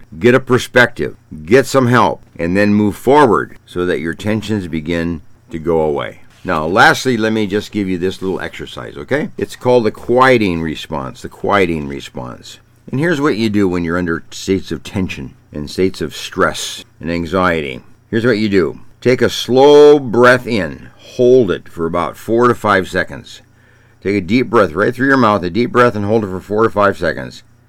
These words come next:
And then let it go slowly to the count of four or five. Release that breath out your mouth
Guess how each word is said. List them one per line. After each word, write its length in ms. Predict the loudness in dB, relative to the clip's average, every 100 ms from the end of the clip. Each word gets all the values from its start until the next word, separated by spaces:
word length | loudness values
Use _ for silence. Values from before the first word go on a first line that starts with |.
| _ _ _ _ _ -8
And 240 | -6 -2
then 420 | 2 4 4 2 -4 -20 -14
let 300 | -4 4 4
it 100 | 4
go 220 | 4 4
slowly 640 | 2 -2 2 6 6 4 0
to 120 | -4
the 100 | -6
count 300 | -4 -4 -2
of 120 | -4
four 300 | -4 -2 0
or 60 | -2
five. 500 | -4 -8 -8 -12 -16 -20 _ _ _ _ _
Release 540 | -2 0 4 2 2 0
that 320 | 2 2 0 -8 -20 _ _
breath 640 | -20 -8 0 0 0 -8 -20 -20 _ _ _ _ -10
out 260 | -8 -4
your 100 | -2
mouth 440 | 0 2 0 -4